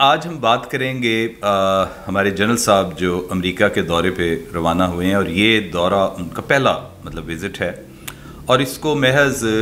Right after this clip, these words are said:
अमेरिकी यात्रा ना समझें, ये दौरा बहुत अहमियत का हामिल है। यानी आप ये देखें कि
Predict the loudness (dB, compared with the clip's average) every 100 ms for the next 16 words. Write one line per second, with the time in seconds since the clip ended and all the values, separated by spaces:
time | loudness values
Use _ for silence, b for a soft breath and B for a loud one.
0 | 0 -4 -4 -2 -2 0 0 4 4 2
1 | 2 2 0 -2 -2 -2 -2 -6 -16 B
2 | B B -4 2 6 6 6 4 6 4
3 | 0 -6 -18 -16 -2 0 2 0 0 -2
4 | -2 -2 -2 -4 -6 -12 -16 -20 -20 -20
5 | -20 -20 -20 -20 -20 -16 B B B 0
6 | 2 4 4 4 2 2 0 0 -2 -2